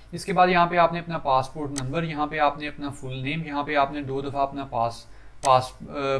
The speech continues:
password को type करना है और यहाँ पे आपने अपना email address, यहाँ पे आपने अपनी date of birth और यहाँ पे आपने अपने country को select करना है। उसके बाद आपने registration के ऊपर click करना है, register यहाँ पे लिखा हुआ है। क्योंकि मैं already कर चुका हूँ एक student के लिए apply, इसलिए मैं अब यहाँ पे नहीं कर रहा।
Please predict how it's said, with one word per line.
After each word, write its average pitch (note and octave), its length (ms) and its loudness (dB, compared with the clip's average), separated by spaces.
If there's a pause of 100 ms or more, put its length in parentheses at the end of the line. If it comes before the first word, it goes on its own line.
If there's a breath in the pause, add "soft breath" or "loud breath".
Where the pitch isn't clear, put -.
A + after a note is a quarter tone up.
password C3+ 460 2
को E3+ 260 0
type D#3 340 4
करना D3 260 -2
है D3 100 -6 (580 soft breath)
और E3 60 -6
यहाँ D#3+ 200 6
पे E3+ 120 4
आपने D#3+ 240 8
अपना D#3 220 -6 (100)
email C#3+ 260 -4
address, D3 360 -4
यहाँ D3 180 -4
पे D#3 100 -4
आपने D3 280 2
अपनी C#3+ 180 -10
date C3 240 -4
of C#3+ 200 0
birth D3+ 260 -2 (400 soft breath)
और E3 80 -2
यहाँ D#3+ 180 4
पे E3+ 100 2
आपने D3+ 280 8
अपने D3+ 200 -8
country C3 400 -4
को C3+ 120 -6
select A2+ 360 -10
करना A2 240 -8
है। - 80 -10
उसके E3+ 180 -8
बाद E3 140 6
आपने E3 220 6
registration D#3+ 440 -8
के D#3 100 -8
ऊपर D3 220 -6
click C3 280 -8
करना A2 220 -8
है, A2+ 120 -6
register C3 380 -8
यहाँ B2 180 -6
पे B2+ 100 -6
लिखा A#2 260 -8
हुआ A2 180 -4
है। G#2 80 -14 (340 soft breath)
क्योंकि E3+ 220 2
मैं F3 100 4
already E3+ 400 6
कर C3+ 180 0
चुका F3 280 -2
हूँ E3 120 0
एक D#3+ 100 -6
student D3+ 320 -8
के E3 80 -6
लिए D#3+ 180 -4
apply, D3 280 0
इसलिए D3+ 220 -6
मैं D3+ 120 -6
अब C#3 160 -6
यहाँ C#3 160 -6
पे C#3+ 120 -4
नहीं C#3+ 200 -4
कर E3 180 0
रहा। D#3 220 0